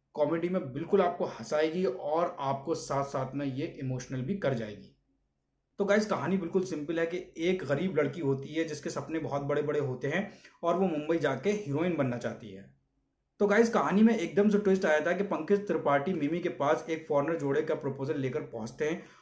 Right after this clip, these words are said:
और कहते हैं कि उसकी बीवी मां नहीं बन सकती, तो उसका बच्चा आपको अपने पेट में पालना है और उनको वापस दे देना है। अगर मैं पंकज त्रिपाठी के words में आपको बात समझाना चाहूँ तो बीज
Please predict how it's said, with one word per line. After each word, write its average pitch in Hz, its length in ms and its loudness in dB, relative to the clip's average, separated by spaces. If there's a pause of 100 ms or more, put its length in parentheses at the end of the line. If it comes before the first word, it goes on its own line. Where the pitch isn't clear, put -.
(160)
और 208 200 6
कहते 180 300 2
हैं 214 240 4
कि 226 100 6
उसकी 214 400 4
बीवी 175 280 0
मां 156 360 2
नहीं 165 240 -2
बन 139 140 0
सकती, 160 440 -6
तो - 340 -8
उसका 208 800 0 (200)
बच्चा 151 580 4 (380)
आपको 156 400 2
अपने 175 380 0
पेट 139 280 0
में 190 140 0
पालना 151 560 2
है 147 200 0
और 185 300 2
उनको 147 340 0
वापस 160 300 2
दे 139 200 0
देना 113 220 -2
है। - 200 -18 (760)
अगर 220 160 4
मैं 247 140 2
पंकज 196 360 4
त्रिपाठी 190 540 2
के 202 80 4
words 160 500 2
में 165 140 2
आपको 160 460 0
बात 147 260 2
समझाना 139 520 2
चाहूँ 135 640 -4
तो 196 420 2 (460)
बीज 180 540 4